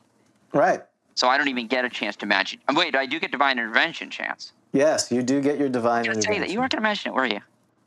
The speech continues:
Speaker 1: I did mention it before. I
Speaker 2: No.
Speaker 1: told David, "Why
Speaker 2: You
Speaker 1: would he
Speaker 2: didn't
Speaker 1: do
Speaker 2: even
Speaker 1: that
Speaker 2: said
Speaker 1: to
Speaker 2: it,
Speaker 1: me?"
Speaker 2: but you were, like, gonna let it go now. If I had not said that, you would
Speaker 1: I, I, I would have looked back at my outline and been upset that I missed it somehow.
Speaker 2: Okay. All right. I've,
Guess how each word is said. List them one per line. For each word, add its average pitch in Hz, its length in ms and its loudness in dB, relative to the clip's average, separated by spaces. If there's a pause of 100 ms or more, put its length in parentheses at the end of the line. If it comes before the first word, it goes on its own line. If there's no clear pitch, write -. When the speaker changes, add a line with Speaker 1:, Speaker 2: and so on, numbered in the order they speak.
(680)
Speaker 1:
I 143 100 6
did 277 220 2
mention 147 320 2
it 127 100 -2
before. 214 360 2
I 120 100 4
Speaker 2:
No. 120 80 -4
Speaker 1:
told 165 280 2
David, 143 360 2
"Why 135 160 4
Speaker 2:
You 156 60 0
Speaker 1:
would 147 80 0
he 143 60 0
Speaker 2:
didn't 127 80 -2
Speaker 1:
do 143 80 0
Speaker 2:
even 208 100 0
Speaker 1:
that 127 60 2
Speaker 2:
said 110 120 0
Speaker 1:
to 104 60 0
Speaker 2:
it, 101 60 -2
Speaker 1:
me?" - 80 2
Speaker 2:
but 143 80 -10
you 180 80 -2
were, 214 100 2
like, 185 160 2
gonna 151 140 2
let 143 120 4
it 123 100 -2
go 160 160 0
now. 101 440 0
If - 100 -4
I 160 120 6
had 196 100 0
not 175 200 2
said 151 280 2
that, 98 280 4 (640)
you 127 120 -4
would 139 240 -2
Speaker 1:
I, 147 120 6 (120)
I, 151 440 4
I - 40 4
would 160 160 2
have 135 240 0
looked 170 260 2
back 175 220 4
at 180 80 2
my 160 160 4
outline 127 480 4
and 120 160 0
been 123 120 4
upset 127 400 2
that 120 100 2
I 117 100 4
missed 110 300 -2
it 92 100 -4
somehow. 90 420 -8 (140)
Speaker 2:
Okay. - 220 -6 (680)
All 135 100 6
right. 110 240 4 (120)
I've, 120 160 2